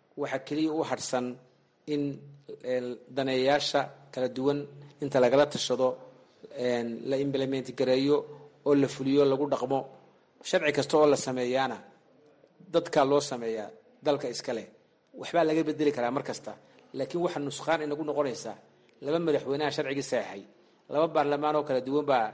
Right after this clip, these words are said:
een, een, ayaa ansixiyey, laba madaxweynaha digreeto ku salaamay. Haddana dib baa loo celiyey mar saddexaad. Taasu nusqaan bay ku tahay dowladnimadeenna iyo dadnimadeenna. Marka waxaan jecel lahay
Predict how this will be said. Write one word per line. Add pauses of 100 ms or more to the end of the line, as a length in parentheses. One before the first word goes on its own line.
(140)
een, (240)
een, (120)
ayaa
ansixiyey, (360)
laba
madaxweynaha
digreeto
ku
salaamay. (420)
Haddana
dib
baa
loo
celiyey
mar
saddexaad. (280)
Taasu
nusqaan
bay
ku
tahay
dowladnimadeenna
iyo
dadnimadeenna. (440)
Marka
waxaan
jecel
lahay